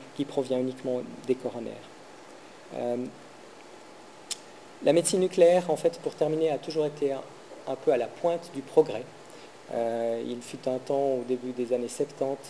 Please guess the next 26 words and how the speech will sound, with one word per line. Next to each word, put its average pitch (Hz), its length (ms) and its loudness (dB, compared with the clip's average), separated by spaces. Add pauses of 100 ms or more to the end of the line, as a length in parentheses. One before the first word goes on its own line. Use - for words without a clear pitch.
(100)
où 135 120 -4
le 120 300 2 (360)
seul 170 320 6
ordinateur 156 580 4
qu'on 131 120 -6
pouvait 131 200 -2
trouver 143 260 2
dans 131 160 0
un 123 100 0
hôpital 135 440 0
était, 123 280 0
en 117 80 -4
fait, 123 220 -6
localisé 127 580 0 (440)
dans 123 80 -2
le 120 60 -4
service 139 340 -4
de 127 80 -2
médecine 123 320 -6
nucléaire, 123 360 0 (840)
euh, 113 180 -10 (560)
qui 123 540 -6 (440)
était, 135 240 6
en 123 100 6
fait, 143 180 2
à, 123 120 2